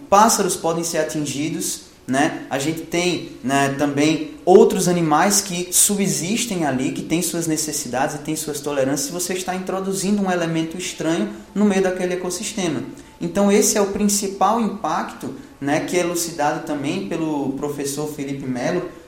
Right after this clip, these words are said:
né, do Departamento de Botânica lá da U F P E, em entrevista pra B B C, ele relatou exatamente isso, uma, uma estrutura muito grande colocada no meio de um ecossistema. É claro que isso vai gerar um impacto, uma modificação para a vida daquele meio,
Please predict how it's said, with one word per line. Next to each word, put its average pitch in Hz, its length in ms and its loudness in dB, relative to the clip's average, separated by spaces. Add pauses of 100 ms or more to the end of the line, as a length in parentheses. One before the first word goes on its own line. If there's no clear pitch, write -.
né, 139 240 0
do 139 160 -4
Departamento 139 500 -2
de 139 60 -6
Botânica 135 540 -2
lá 123 160 0
da 127 100 -2
U 123 80 0
F 123 200 -4
P 123 100 -6
E, 113 320 -4 (420)
em 139 240 0
entrevista 135 420 -2
pra 127 180 -4
B 127 100 0
B 127 120 -2
C, 151 200 -2
ele 208 300 2
relatou 190 380 2
exatamente 208 640 -2
isso, - 380 -4 (220)
uma, 160 640 4
uma 160 140 -2
estrutura 202 520 0
muito 202 300 4
grande 156 520 2 (200)
colocada 202 500 4
no 214 100 4
meio 202 300 4
de 202 60 2
um 196 60 2
ecossistema. 135 680 -4 (200)
É 185 60 -4
claro 185 280 -4
que - 60 -8
isso - 140 -8
vai 160 160 2
gerar 143 220 0
um 143 100 2
impacto, 139 480 -2 (100)
uma 139 120 0
modificação 160 920 0
para 156 180 2
a 139 40 0
vida 131 360 -4
daquele 127 320 -2
meio, 110 320 -4